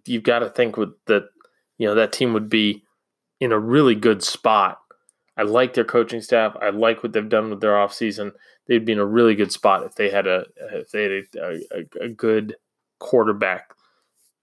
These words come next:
Fitzmagic notwithstanding. Um,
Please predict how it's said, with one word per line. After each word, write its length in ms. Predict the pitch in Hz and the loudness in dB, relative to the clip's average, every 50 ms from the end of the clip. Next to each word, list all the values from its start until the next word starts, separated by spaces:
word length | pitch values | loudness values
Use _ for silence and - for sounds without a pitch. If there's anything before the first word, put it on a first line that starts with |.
| _ _ _ _ _ | _ _ _ _ _
Fitzmagic 560 | - 139 113 - - 120 107 104 - 107 101 110 | -2 -2 -2 0 -2 -2 -2 -2 -4 -6 -4 -2
notwithstanding. 640 | 107 95 67 - - - - 107 104 95 90 - _ _ _ _ _ _ - - - - _ _ _ - | -2 -2 -2 -4 -6 -4 -2 -2 -2 -2 -6 -10 _ _ _ _ _ _ -20 -20 -20 -20 _ _ _ 2
Um, 440 | 120 117 113 110 107 104 - _ | 2 4 4 2 0 -2 -8 _